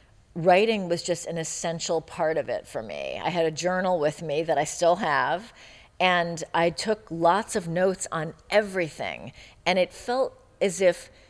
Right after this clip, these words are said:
writing was what made my experience complete and sometimes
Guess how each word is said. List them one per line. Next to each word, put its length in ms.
writing 680
was 240
what 200
made 480
my 220
experience 960
complete 720
and 140
sometimes 600